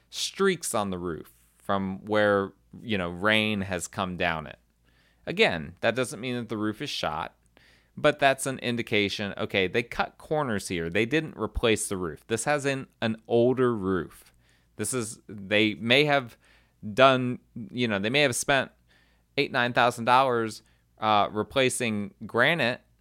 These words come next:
in the house, but they wouldn't spend eight or nine thousand dollars on the roof. Not a great sign. Um, look at the, uh, while you're outside,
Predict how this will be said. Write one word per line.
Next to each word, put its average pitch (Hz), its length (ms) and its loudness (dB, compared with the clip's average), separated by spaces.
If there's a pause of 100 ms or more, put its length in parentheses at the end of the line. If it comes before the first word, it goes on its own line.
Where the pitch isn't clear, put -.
(720)
in 120 140 0
the 101 80 0
house, 98 480 0 (380)
but 120 320 2
they 117 460 2
wouldn't 147 460 0
spend 127 380 -2
eight 120 160 -2
or 120 80 -4
nine 110 240 0
thousand 101 300 2
dollars 87 500 -2
on 104 140 -2
the 113 80 -4
roof. 170 500 0 (640)
Not 107 200 2
a 104 40 -2
great 95 220 -2
sign. 76 320 -6 (880)
Um, 113 680 6 (640)
look 214 300 0
at 214 240 0
the, 165 480 -2
uh, 110 320 6
while 127 180 6
you're 151 140 2
outside, 135 480 4